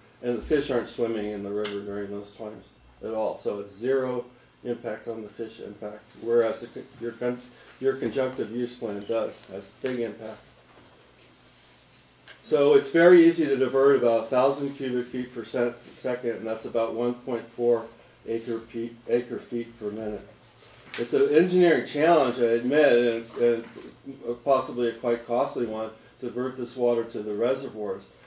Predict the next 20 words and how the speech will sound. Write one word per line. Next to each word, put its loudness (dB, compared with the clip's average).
And -2
one 0
thought 2
is -2
to -18
construct -4
a -10
large 0
con-, -10
concrete -8
cooling -4
tank, -6
which -6
is, -12
would -6
dual 2
as -4
a -10
treatment -4
plant, -6